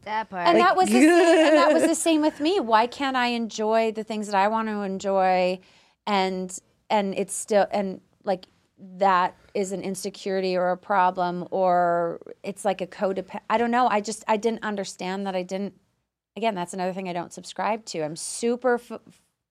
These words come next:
Speaker 2: okay with being able to fulfill myself. But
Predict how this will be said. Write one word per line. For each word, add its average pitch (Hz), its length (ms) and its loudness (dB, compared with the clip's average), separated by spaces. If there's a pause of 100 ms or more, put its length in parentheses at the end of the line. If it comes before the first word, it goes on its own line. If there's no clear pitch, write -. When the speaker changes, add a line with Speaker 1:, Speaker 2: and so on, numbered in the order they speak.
(140)
Speaker 2:
okay 226 440 2
with 202 280 -2
being 202 520 -4
able 190 220 -4
to 185 120 -14
fulfill 185 380 -6
myself. 175 840 0 (1600)
But 202 200 4